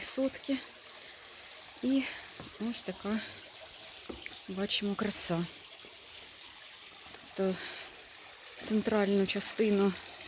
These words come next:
е, Зорову займає, е, акцент, це на водойму і озеленення вокруг водойми штучної, невеличкої, з такими трьома,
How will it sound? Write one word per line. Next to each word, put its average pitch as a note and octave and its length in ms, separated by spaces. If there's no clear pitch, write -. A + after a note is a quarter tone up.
е, F#3+ 680
Зорову F#3+ 420
займає, F#3 800
е, F3+ 260
акцент, F3+ 560
це F3 120
на E3 220
водойму C4+ 600
і C4+ 260
озеленення F3+ 800
вокруг F3+ 380
водойми A#3+ 540
штучної, B3+ 720
невеличкої, A#3 880
з - 80
такими A3 480
трьома, G#3 420